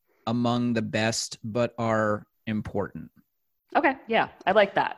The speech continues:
Speaker 2: I think it's good, like, not to just cherry pick your favorites per se, but to get a good representation of the show. So that, I trust you to do that.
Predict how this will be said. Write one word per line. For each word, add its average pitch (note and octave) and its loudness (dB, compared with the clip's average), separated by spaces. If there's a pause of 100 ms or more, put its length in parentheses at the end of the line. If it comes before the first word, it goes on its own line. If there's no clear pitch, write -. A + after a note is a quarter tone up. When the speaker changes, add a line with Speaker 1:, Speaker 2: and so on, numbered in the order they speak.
(360)
Speaker 2:
I F#3 4
think A#3 2
it's - 2
good, E3 8
like, D#3+ 2
not E3 8
to E3 -8
just D#3+ -4
cherry D3+ 2
pick D3+ -2
your C#3+ -2
favorites D3+ -2
per C#4 -2
se, D4 2
but A3 4
to E3 -6
get D#3+ 2
a D3+ 0
good D3+ 0
representation D3 -4
of B2 -10
the B2 -8
show. A2+ -2
So A#2 -4 (120)
that, D3+ -2
I D#3 2
trust D3+ -6
you C#3 -8
to B2+ -8
do G2 -12
that. C2+ -6